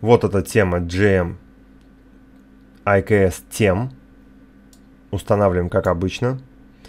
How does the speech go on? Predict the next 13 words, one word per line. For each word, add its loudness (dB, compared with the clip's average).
Именно 6
порядок 4
установки 0
такой. 0
То 0
есть -4
вот -2
эта 2
тема -2
обязательно 2
ставится 0
самая 2
последняя. 0